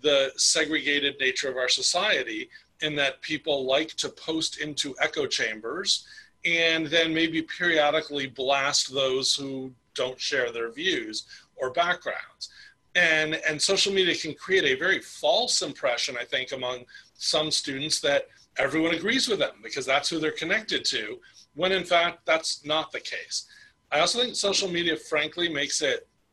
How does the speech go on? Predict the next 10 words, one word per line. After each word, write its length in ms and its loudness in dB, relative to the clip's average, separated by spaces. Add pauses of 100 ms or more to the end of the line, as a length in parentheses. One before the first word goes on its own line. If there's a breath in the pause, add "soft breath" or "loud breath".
(920 loud breath)
more 220 4
difficult 680 0
for 180 -4
a 40 -2
student 520 -2 (320)
to 540 -2
recover 500 0
from 220 -4
a 80 0
mistake. 720 -2